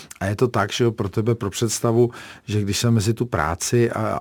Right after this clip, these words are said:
a ten zub, eh, vejde při zkoušce vlas, tak to zahodíme, protože je to příliš nepřesný, jo, takže s tím vlasem se to dá krásně měřit. A, a pak je, eh,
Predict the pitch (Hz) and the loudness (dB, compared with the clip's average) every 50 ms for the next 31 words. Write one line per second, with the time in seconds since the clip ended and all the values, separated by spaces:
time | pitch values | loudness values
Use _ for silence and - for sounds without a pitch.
0 | - - - 95 - 117 113 113 110 95 101 107 110 113 110 - 117 113 107 104 | -4 -4 -6 -4 -2 0 0 0 0 0 2 2 2 0 0 0 0 2 2 2
1 | 104 95 98 101 98 113 110 - - 98 - - - 107 104 101 - - 123 110 | 0 0 -2 0 -2 -2 -2 -2 -6 -6 -6 -4 -4 -4 -4 -4 -2 -2 0 0
2 | 104 95 98 - - - - - 113 101 92 80 82 98 101 98 104 107 107 101 | 0 -2 -4 -4 -6 -10 -8 -6 -6 -4 -4 -4 -4 -4 -4 -4 -2 -2 -2 -2
3 | 95 98 95 107 98 90 95 90 - - 95 - - 107 104 101 - 98 90 - | -2 -4 -6 -6 -6 -6 -6 -8 -8 -12 -12 -8 -6 -4 -4 -4 -4 -6 -8 -8
4 | - - 101 87 - - - 73 67 62 65 78 87 95 87 85 87 87 - 113 | -6 -6 -4 -4 -6 -6 -8 -10 -10 -10 -10 -8 -8 -8 -8 -8 -8 -4 -4 -2
5 | 107 98 92 - - 107 110 - - 98 104 110 107 92 - - 90 90 - - | -2 -2 -2 -2 -2 -4 -4 -4 -6 -6 -4 -4 -4 -4 -2 -4 -4 -4 -4 -4
6 | 117 107 101 101 98 92 135 139 135 - - - - - - - - - - - | -4 -4 -2 -2 0 2 2 0 0 -4 -14 -16 -14 -14 -12 -12 -12 -12 -14 -12
7 | - - - 120 117 117 110 98 - 120 120 120 120 117 - 120 117 - - 143 | -6 -2 2 2 4 2 2 0 0 0 2 2 0 0 -2 -4 -2 2 4 4
8 | 143 143 139 - - - 123 120 120 120 113 - _ - 120 117 120 | 6 6 4 2 2 0 2 2 2 2 0 -4 _ -6 -4 -4 -4